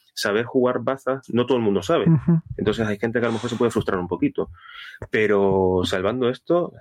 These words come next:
Speaker 1: eh, yo no sé cuántas, cuántas partidas habré jugado
Speaker 2: Vale,
Speaker 1: a este
Speaker 2: creo.
Speaker 1: juego. Porque además, co-, eh, como cada, bueno, el juego te plantea distintos, distintos escenarios, los jugadores no pueden hablar entre ellos. Eh, hay un sistema de comunicación solamente que es bajar una carta y decir si esa carta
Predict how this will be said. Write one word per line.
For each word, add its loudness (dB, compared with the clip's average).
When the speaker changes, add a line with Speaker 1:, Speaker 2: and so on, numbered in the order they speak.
Speaker 1:
eh, -8
yo -4
no -4
sé -2
cuántas, -2
cuántas -8
partidas -4
habré -2
jugado 0
Speaker 2:
Vale, 4
Speaker 1:
a 4
este 0
Speaker 2:
creo. 2
Speaker 1:
juego. 0
Porque -2
además, -2
co-, -2
eh, 0
como 0
cada, 0
bueno, 0
el -6
juego 0
te -2
plantea 0
distintos, 0
distintos -4
escenarios, -4
los 2
jugadores 0
no -4
pueden 0
hablar 0
entre -2
ellos. 0
Eh, 2
hay 2
un 0
sistema -2
de 0
comunicación 0
solamente -2
que -12
es -16
bajar -4
una -2
carta -4
y -4
decir -4
si -4
esa -4
carta -4